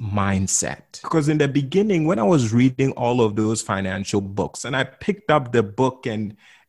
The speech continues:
you know, just like any other book, I didn't know what I was going to read. But then as I started to go through the book, I just felt like something didn't sit right with my spirit. <laughs>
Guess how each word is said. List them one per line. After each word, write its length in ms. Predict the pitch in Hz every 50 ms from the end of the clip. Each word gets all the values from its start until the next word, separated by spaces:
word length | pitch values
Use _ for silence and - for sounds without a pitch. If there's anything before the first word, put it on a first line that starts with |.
| _ _ -
you 120 | 151 151
know, 220 | 143 135 117 120 117
just 300 | 113 - 160 196 - -
like 180 | 147 135 -
any 160 | 135 131 135 131
other 240 | 123 120 117 117
book, 260 | 113 104 113 110 - -
I 80 | 104
didn't 240 | 107 123 123 123 120
know 120 | 113 113
what 200 | 110 107 107 104
I 80 | 104 98
was 140 | 98 95 101
going 240 | - - 101 98 101
to 120 | - -
read. 300 | 95 92 98 101 95 -
But 160 | - 107 107 113
then 140 | 110 131
as 220 | 143 165 220 - -
I 80 | 190
started 400 | 160 - - - - 147 151 147 147
to 80 | -
go 200 | 110 110 127 131
through 180 | 127 - - 117
the 120 | 117 107
book, 260 | 98 104 117 110 - -
I 80 | 110
just 240 | 113 147 175 170 -
felt 200 | - 160 156 123
like 200 | 127 123 113 -
something 520 | - - 135 123 131 131 - 139 131 131
didn't 280 | 117 123 120 117 113 110
sit 280 | - - - 110 - -
right 280 | 110 104 98 92 101
with 180 | 98 92 - -
my 160 | 90 - -
spirit. 600 | - - - - 92 85 - - - _ - - _ _ _ - -
<laughs> 60 | -